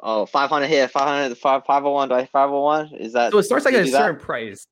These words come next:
Speaker 2: It starts at, like, a certain price, and they put, you know, these, these guys putting their cards out, and then you, they, what they're doing is, like, they start at two minutes, and then, like, they'll, you could bid up the price and everything,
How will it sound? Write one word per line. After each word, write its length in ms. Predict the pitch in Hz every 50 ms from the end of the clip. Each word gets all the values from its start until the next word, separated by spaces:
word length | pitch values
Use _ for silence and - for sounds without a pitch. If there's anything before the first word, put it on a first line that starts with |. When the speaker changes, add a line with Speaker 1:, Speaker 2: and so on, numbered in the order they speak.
| _
Speaker 2:
It 60 | -
starts 220 | - - 226 269 -
at, 80 | 226
like, 120 | 190 175 151
a 40 | 123
certain 340 | - - 180 160 135 117
price, 460 | - - - 131 135 143 127 117 113 127
and 100 | 120 117
they 80 | 127
put, 260 | 131 - 131 - -
you 120 | 139 135 117
know, 100 | 113 104
these, 220 | 110 107 101 -
these 180 | - - 113 113
guys 180 | - 127 117
putting 160 | - - 139 123
their 100 | 101 90
cards 380 | - - - 135 127 113 -
out, 260 | - 95 92 87 - - _ _ _ _ _ _ _ _ _ -
and 180 | - 123 123 123
then 300 | 123 123 120 120 120 117
you, 200 | 117 120 127 120
they, 140 | 120 127 127
what 220 | 123 131 135 135
they're 100 | 151 139
doing 540 | 123 117 135 147 160 165 156 147 135 127 120
is, 400 | - 120 117 113 113 113 107 104
like, 240 | 117 104 104 101 98
they 80 | 127
start 180 | - - 139 123
at 80 | 113
two 160 | - - 170 147
minutes, 480 | 143 147 131 117 110 110 - - - - - - - - _ - -
and 140 | - 131 127
then, 260 | 123 123 117 113 113
like, 300 | 110 107 107 104 - - _ _ _ _ _
they'll, 440 | 120 123 127 123 123 123 123 123 - -
you 120 | - 127 127
could 180 | 127 113 113
bid 140 | - 139 131
up 100 | 135 123
the 60 | -
price 400 | 104 - - 127 123 131 127 -
and 80 | - 120
everything, 500 | 123 123 127 123 - 127 127 127 131 131